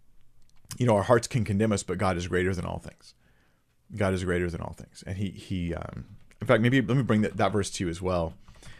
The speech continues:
because I think it's, I think it's beautiful and related. Um, First John three twenty, we'll start with twenty, yeah. "For whenever our heart condemns us, God is greater than our heart, and he knows everything." See, you're, you're,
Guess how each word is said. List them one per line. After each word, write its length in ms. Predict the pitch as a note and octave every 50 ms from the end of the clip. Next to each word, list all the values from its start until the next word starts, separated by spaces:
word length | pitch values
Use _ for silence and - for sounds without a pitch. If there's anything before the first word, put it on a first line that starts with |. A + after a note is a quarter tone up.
| - - - - -
because 260 | G2 - - F#2+ F2+
I 80 | F#2+
think 220 | - - A2 - -
it's, 220 | - - - - - - - - - - - - - - - -
I 80 | G2+
think 180 | F#2+ - A2 F#2+
it's 220 | F2+ - - - - - - - - G#2+
beautiful 340 | A#2 A#2 A#2 A2 A#2+ G#2+
and 160 | - A#2 A#2+ B2
related. 440 | A2+ G2+ F#2 E2+ E2 E2 F2+ - - - - - - - - - - -
Um, 520 | - F#2 F2 E2+ E2 E2 E2 E2+ E2 E2+ F2+ - _ _ _ _ _ _ _ _ - - - _ _ -
First 180 | B2+ B2 -
John 160 | - A#2+ G#2+
three 540 | G2+ - - A2+ A2+ A2 G#2+ G#2+ G#2+ G2+ - - - - - -
twenty, 760 | - - - A2+ G#2+ G#2 G#2 G#2 G#2 G#2 G2+ G2+ G2+ G2 G#2 G#2 G#2+ - - _ _ _ - - - - - - - - - - - -
we'll 100 | A#2 A2+
start 200 | - - G#2+ F2
with 100 | F#2 -
twenty, 240 | - - F#2+ F2 E2+
yeah. 240 | E2+ F2+ F2 E2+ E2 - - - -
"For 140 | - - C#3+
whenever 280 | C3 C3+ C#3 C#3+ E3+ C#3+
our 140 | B2 A#2 G#2+
heart 300 | G2+ B2 C3+ C3+ - -
condemns 400 | - B2 A2 A#2 B2 C3 A#2 G#2+
us, 180 | F#2+ F#2+ -
God 220 | - A2 G2 G#2+ G#2+
is 100 | G2+ G2
greater 320 | G2 G2 G2 A2 A#2 A2+
than 120 | G2+ G#2
our 120 | F#2+ F#2 F2
heart, 240 | E2+ G2+ F#2 F2+ -
and 120 | F#2+ G2+
he 100 | G2+ G2+
knows 260 | F#2+ F#2+ F#2+ F#2+ - -
everything." 580 | G2+ G#2 G2+ G#2 G2+ F#2+ - - - - - - - _ _ _ - - - - - - -
See, 120 | - C3+ C3+
you're, 180 | D3+ E3 E3+
you're, 300 | E3+ C3 C3+ D3 B2 G#2+